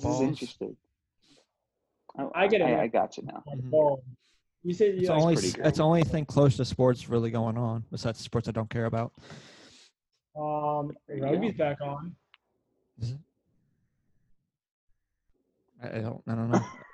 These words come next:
Speaker 2: It
Speaker 3: I just watch rugby. Rugby's back on.
Speaker 2: Cool. I don't know where I'm gonna be able to watch that, but sure. <laughs>
Speaker 3: It's on E S P N sometimes.
Speaker 2: So is
Speaker 3: I'll
Speaker 2: Korean
Speaker 3: send you
Speaker 2: baseball.
Speaker 1: Sometimes.
Speaker 3: I'll send you links. They're on.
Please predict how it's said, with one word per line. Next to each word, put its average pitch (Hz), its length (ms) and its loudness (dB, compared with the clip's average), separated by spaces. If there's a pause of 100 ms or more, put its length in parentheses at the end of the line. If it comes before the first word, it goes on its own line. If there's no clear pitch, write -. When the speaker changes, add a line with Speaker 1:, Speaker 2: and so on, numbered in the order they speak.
Speaker 2:
It 110 120 -12 (280)
Speaker 3:
I 160 120 2
just 160 120 -2
watch 143 220 -6
rugby. 151 540 -4 (720)
Rugby's 143 480 -8
back 131 240 -12
on. 139 360 -10 (1300)
Speaker 2:
Cool. 135 260 -6 (840)
I 123 80 -10
don't 123 80 -6
know 127 80 -6
where 123 100 -4
I'm 127 80 -8
gonna 123 160 -4
be 120 80 -6
able 117 140 -6
to 113 40 -8
watch 113 220 -8
that, 120 240 -10
but - 140 -12
sure. 180 240 -10 (300)
<laughs> - 280 -12
Speaker 3:
It's 202 140 -8
on 247 180 0
E 247 80 2
S 254 80 -4
P 247 180 -2
N 220 280 2
sometimes. 226 640 -4 (960)
Speaker 2:
So 139 140 -2
is 135 60 2
Speaker 3:
I'll - 60 0
Speaker 2:
Korean 147 220 -4
Speaker 3:
send 147 100 4
you 156 60 2
Speaker 2:
baseball. 131 220 0
Speaker 1:
Sometimes. - 760 -6 (140)
Speaker 3:
I'll 202 100 -4
send 269 160 -2
you 240 100 -2
links. 233 460 -2 (200)
They're 220 120 -4
on. 240 360 -4